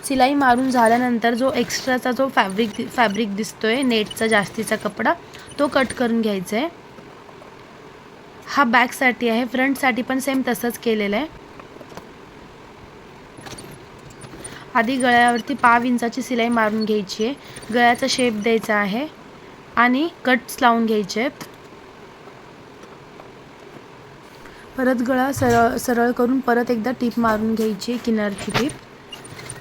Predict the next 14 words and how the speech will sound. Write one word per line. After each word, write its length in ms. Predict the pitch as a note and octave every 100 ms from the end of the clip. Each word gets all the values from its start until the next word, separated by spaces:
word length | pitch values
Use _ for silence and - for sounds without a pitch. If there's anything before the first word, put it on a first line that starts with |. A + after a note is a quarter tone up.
| - - - - - - -
अस्तर 280 | A3 - B3
परत 220 | A#3+ B3+ B3
पिनने 300 | B3+ A#3 A#3
सेट 200 | A#3+ A#3+
करून 300 | - A3+ A3+
घ्यायचं 300 | A3+ A3 G#3+
आहे 100 | A#3
आणि 80 | B3
चारही 300 | A#3+ G#3+ A3
बाजूने 440 | A#3 G#3+ G#3+ A3 E4 - - -
शिलाई 240 | A#3+ A3+
करून 340 | A3+ A3 A3
घ्यायची 440 | G#3+ G#3+ G3 - G#3+
आहे. 120 | D4